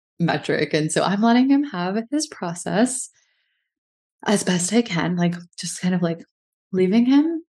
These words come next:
to his process while I'm, like, <laughs> moving thi-, while he's working. So I'm, like, moving things forward with the agent. We're gonna go look at it again today 'cause the agent wants to see it. She's gonna give us some advice on, like, if we were to put an offer, like,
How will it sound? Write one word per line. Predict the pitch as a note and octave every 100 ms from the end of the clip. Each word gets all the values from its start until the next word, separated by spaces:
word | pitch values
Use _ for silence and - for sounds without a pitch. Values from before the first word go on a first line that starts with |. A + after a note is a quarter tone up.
| _ _
to | - B3
his | C#4
process | - F#3 F3+ F#3+ F3+
while | F#3
I'm, | F3+ G#3 G#3+
like, | G3+ F#3+ E3+ - G3 G3+ A3+
<laughs> | B3 C4+ D4 - G3+
moving | G#3 G3+ F#3
thi-, | F#3 -
while | F#3+ F3
he's | A3 F3
working. | D#3+ - D3+
So | - -
I'm, | E3+
like, | E3+ E3+
moving | E3 D#3+ E3
things | D#3+ E3 -
forward | D#3 - E3+
with | F#3 -
the | C#3+
agent. | F#3+ F#3 F3 F3
We're | E3
gonna | D#3 D#3
go | D#3+
look | E3 E3+
at |
it | D#3+ D#3+
again | D#3 D#3
today | E3+ E3+ E3+
'cause | D#3+ E3+
the | D#3+
agent | D#3 E3+ F3
wants | F3 F3 -
to |
see | - G#3
it. | F#3 F#3 - _ _ _ _ _ _
She's | - E3+ F3
gonna | D#3+
give | E3 D#3+
us | F3 -
some | E3
advice | E3+ F3 F3 E3+
on, | E3+ D#3+
like, | E3+ -
if | E3+
we | E3+
were | G#3+ A3
to |
put | G#3 G3
an |
offer, | F3+ F3 F#3 F3
like, | F3 F3